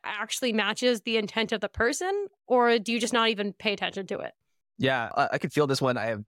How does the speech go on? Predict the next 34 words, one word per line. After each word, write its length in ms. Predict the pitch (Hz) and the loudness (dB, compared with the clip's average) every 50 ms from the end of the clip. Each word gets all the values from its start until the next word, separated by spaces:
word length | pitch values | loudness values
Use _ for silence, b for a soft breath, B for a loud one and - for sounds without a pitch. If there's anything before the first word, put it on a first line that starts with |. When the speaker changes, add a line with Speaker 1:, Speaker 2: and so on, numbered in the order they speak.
| _ | _
Speaker 2:
definitely 280 | - 120 113 - 123 110 | 0 0 0 0 -2 -4
have 80 | 101 - | -2 -2
strong 260 | - - 113 107 104 | -2 0 -2 -2 -2
feelings 280 | - 107 107 107 101 | -2 0 0 0 0
here, 240 | - 107 107 104 104 - | 0 2 2 2 2 2
and 120 | 110 110 | 2 0
I'm 120 | 104 104 - _ _ _ - | 0 -2 -6 _ _ _ 0
obviously 340 | 110 113 123 120 - 135 120 | 0 2 2 2 2 2 2
a 20 | |
bit 160 | 107 117 82 | 2 2 2
biased 420 | - 110 104 113 120 - - - 120 | 2 2 2 2 0 -2 -4 -4 -2
with 300 | 113 110 104 - - - - | 0 0 0 -2 -6 -8 -4
Common 260 | - - 113 110 107 | -2 0 0 0 0
Room 240 | 107 107 107 104 104 | 0 0 0 0 -2
being 360 | 98 110 107 104 104 104 104 | -2 -2 -2 -2 -2 -2 -2
a 260 | 101 98 98 98 98 - _ _ _ _ | -2 -2 -2 -2 -4 -6 _ _ _ _
one 180 | - 151 156 151 | 0 0 0 -2
source 400 | - - - 117 120 123 - - | -4 -8 -8 -8 -6 -4 0 2
of 160 | 120 110 104 | 2 2 2
intent. 460 | 104 101 98 - 113 120 127 - - - - _ _ _ | 0 -2 -2 -2 -4 -4 -4 -6 -8 -10 -14 _ _ _
So 420 | - - 151 143 139 139 131 - - - | -2 0 2 2 2 0 -2 -4 -4 -2
I'm 80 | - 143 | 0 2
not 100 | 156 160 | 2 0
gonna 140 | 170 156 143 | 0 -4 -6
name 260 | 135 131 123 117 110 | -6 -4 -2 0 2
names, 360 | 113 120 110 107 107 110 - | 4 4 4 2 0 -2 -2
but 280 | - 123 113 104 104 - | 0 0 0 0 0 0
there 320 | 123 127 127 123 123 117 - | 2 2 2 0 0 0 2
are 240 | 113 113 110 110 107 | 2 2 2 0 -2
intent 360 | - 120 117 - 135 135 113 | -2 -4 -2 0 -2 -2 -2
providers 520 | - 127 110 107 107 110 117 117 113 104 107 | -2 0 0 2 2 2 0 0 2 2 2
out 160 | 101 95 - | 2 0 0
there 560 | 98 104 104 104 104 104 104 107 104 101 - - - | 0 0 2 2 2 2 2 0 0 -2 -6 -8 -4
that, 340 | 113 113 107 104 104 - | 0 2 2 2 2 -2